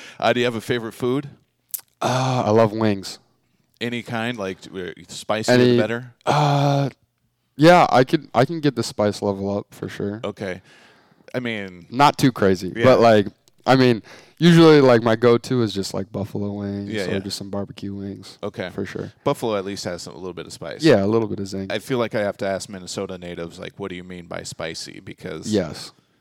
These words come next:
Speaker 1: some people like
Speaker 2: There's no
Speaker 1: ketchup.
Speaker 2: tolerance. Yeah,
Speaker 1: Yeah.
Speaker 2: yeah.
Speaker 1: Um, bone in or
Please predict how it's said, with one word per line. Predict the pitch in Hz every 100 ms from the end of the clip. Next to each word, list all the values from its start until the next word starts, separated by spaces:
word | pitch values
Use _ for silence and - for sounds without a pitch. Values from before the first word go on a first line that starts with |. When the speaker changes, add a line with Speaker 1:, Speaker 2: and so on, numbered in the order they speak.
| _
Speaker 1:
some | - - 104
people | 110 104 92
like | 90 87
Speaker 2:
There's | - 110 107
no | 104
Speaker 1:
ketchup. | 95
Speaker 2:
tolerance. | - 90 90 95 95 - -
Yeah, | 95 87 82 -
Speaker 1:
Yeah. | - - _ _ _
Speaker 2:
yeah. | - 110 92
Speaker 1:
Um, | 85 78 73 -
bone | 113 117 117
in | 113 117
or | 85 98 90 87 87